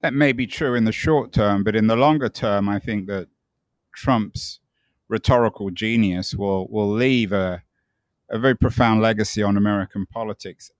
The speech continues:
Are, are there rhetorical geniuses on the left that you see? Uh, Oprah Winfrey, perhaps, or, or one of the, the, the, the Daily Show characters, a Jon Stewart, a Stephen, uh, Colbert?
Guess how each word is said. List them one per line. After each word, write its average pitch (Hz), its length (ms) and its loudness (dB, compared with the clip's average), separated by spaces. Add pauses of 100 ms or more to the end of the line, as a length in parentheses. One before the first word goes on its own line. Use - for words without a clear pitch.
(240)
Are, 160 120 2
are 220 300 2
there 247 300 -4
rhetorical 175 680 -4
geniuses 165 640 0
on 147 200 4
the 147 100 4
left 147 440 -2
that 110 160 -6
you 131 200 4
see? 151 540 -4 (600)
Uh, 107 600 0
Oprah 127 440 2
Winfrey, 139 520 0
perhaps, 139 680 0
or, 101 60 -2
or 92 360 -4
one 117 220 0
of 101 160 -4
the, 104 320 -6 (380)
the, 110 160 -2 (260)
the, 110 160 -4 (100)
the 110 100 2
Daily 117 500 -2
Show 131 320 -2
characters, 127 800 0
a 92 80 -6
Jon 107 260 -2
Stewart, 135 640 -2
a - 60 -4
Stephen, 110 640 0
uh, 98 260 -2
Colbert? 104 580 -2